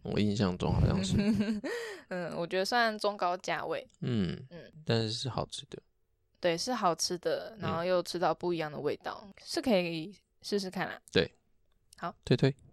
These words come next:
Speaker 2: <laughs> 好哦。然后吃完之后，我们就准备去搭车了，然后结束了我们花莲两天一夜的行程。
Speaker 1: 没错。
Speaker 2: <laughs> 好，那我们讲一下总费用的部分好了。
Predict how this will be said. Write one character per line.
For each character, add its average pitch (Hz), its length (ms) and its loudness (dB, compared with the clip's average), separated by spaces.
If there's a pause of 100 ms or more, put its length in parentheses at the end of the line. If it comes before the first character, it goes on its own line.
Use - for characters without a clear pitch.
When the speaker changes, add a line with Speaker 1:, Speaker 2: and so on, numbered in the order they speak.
(240)
Speaker 2:
<laughs> - 1500 -6
好 190 120 2
哦。 220 420 8 (520)
然 165 120 -6
后 175 80 0
吃 196 160 -6
完 190 220 4
之 180 100 -6
后， 202 400 6
我 165 60 2
们 156 160 -8
就 170 300 2
准 156 120 -10
备 151 80 -10
去 151 140 -12
搭 151 280 -2
车 170 360 -6
了， 156 320 -2
然 180 80 -14
后 - 400 -10
结 165 140 -6
束 226 240 -6
了 160 140 -2
我 131 100 -6
们 - 440 -12
花 269 300 2
莲 254 260 0 (260)
两 175 280 -4
天 349 260 -4
一 196 140 -6
夜 202 140 0
的 - 100 -10
行 175 240 -12
程。 202 560 -2
Speaker 1:
没 254 160 0
错。 92 1040 10
Speaker 2:
<laughs> - 20 -12
好， - 320 -12 (300)
那 - 100 -6
我 180 40 -4
们 165 280 -4
讲 156 180 -4
一 165 40 -8
下 196 260 2
总 160 220 -4
费 185 200 2
用 175 120 2
的 156 80 -2
部 156 160 0
分 - 180 -4
好 - 200 -8
了。 220 180 -8